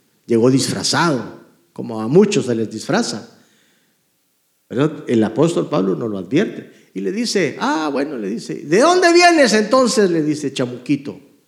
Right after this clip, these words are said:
"Ah, pues vengo de andar la tierra y de rodearla", le dice. "Ah, sí", le dice.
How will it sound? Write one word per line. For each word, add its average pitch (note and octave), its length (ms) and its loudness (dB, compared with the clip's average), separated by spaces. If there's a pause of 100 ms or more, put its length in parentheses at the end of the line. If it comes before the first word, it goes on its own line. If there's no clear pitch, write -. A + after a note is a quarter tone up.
(1400)
"Ah, F3+ 300 -8
pues D3 140 -6
vengo F#3 320 -2
de B2 280 -2
andar D3+ 360 -4
la C#3+ 160 -6
tierra D#3 300 0
y C3 40 -2
de A2+ 140 -10
rodearla", G#2 580 -4
le D#2 160 -20
dice. D2+ 300 -20 (400)
"Ah, G3 240 -14
sí", F3 180 -20
le F3 120 -18
dice. D3+ 180 -20